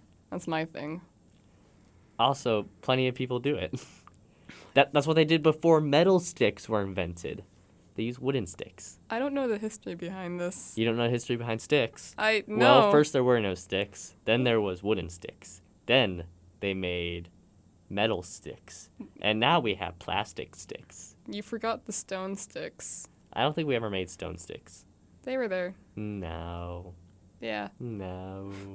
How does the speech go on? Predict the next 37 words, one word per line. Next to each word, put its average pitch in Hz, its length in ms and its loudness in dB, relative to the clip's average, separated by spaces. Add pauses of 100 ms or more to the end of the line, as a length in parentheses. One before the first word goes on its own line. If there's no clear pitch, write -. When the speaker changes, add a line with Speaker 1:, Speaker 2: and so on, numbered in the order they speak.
(1300)
Speaker 1:
So 247 240 2
how 269 160 4
do 370 60 6
you 381 80 8
prefer, 226 500 2
like, 185 260 -2
your 180 320 -2
marshmallow 170 460 -4
on 165 80 -2
your 165 100 -4
s'more? 160 540 -6 (1200)
Speaker 2:
Uh, 143 480 6
it 139 60 -2
depends 131 280 -4
on 110 60 -8
how 104 100 -6
I'm 98 120 -6
feeling. 98 320 -6 (760)
Speaker 1:
Do 170 80 -12
you 180 120 -6
burn 180 260 -4
them? 196 260 -2 (500)
Speaker 2:
Sometimes. 98 600 -8 (840)
Speaker 1:
Why? 196 520 6
That 190 200 4
is 208 120 2
a 196 60 0
crime. 196 800 4 (260)
Speaker 2:
No. 110 400 -2 (400)
Because 123 380 2
the 117 100 2
reason 123 300 0
why 104 120 2
you 95 200 -4
should 185 340 4
do 90 200 -2
that, 87 420 -2